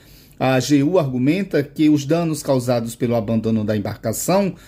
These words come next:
com nove vírgula seis toneladas de amianto e outros materiais tóxicos,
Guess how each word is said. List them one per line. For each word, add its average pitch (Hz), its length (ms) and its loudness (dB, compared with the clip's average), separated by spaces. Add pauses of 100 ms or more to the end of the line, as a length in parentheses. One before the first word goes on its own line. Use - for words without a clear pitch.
(240)
com 147 180 2
nove 165 400 0
vírgula 123 440 -4
seis 113 340 -6
toneladas 127 720 0
de 120 100 -2
amianto 123 640 -2 (220)
e 139 100 4
outros 131 400 -2
materiais 110 640 -2
tóxicos, 170 720 -4